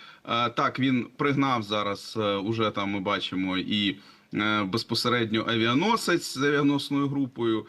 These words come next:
е, розказує про те, що повністю небо над, е, Іраном контролюється, е, конкретно Сполученими Штатами. Але це більше кроки саме на те, щоб витиснути із Тегерану, е,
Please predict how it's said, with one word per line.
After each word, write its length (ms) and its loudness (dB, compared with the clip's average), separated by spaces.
е, 300 2
розказує 720 0
про 200 -8
те, 200 -2
що 160 -8
повністю 640 -2
небо 520 2
над, 400 -2
е, 200 0
Іраном 420 0
контролюється, 880 -2
е, 300 0
конкретно 520 0
Сполученими 580 0
Штатами. 520 0
Але 260 0
це 400 0
більше 400 -2
кроки 560 -2
саме 420 0
на 180 0
те, 240 -2
щоб 260 -6
витиснути 760 -2
із 300 -2
Тегерану, 640 0
е, 480 -16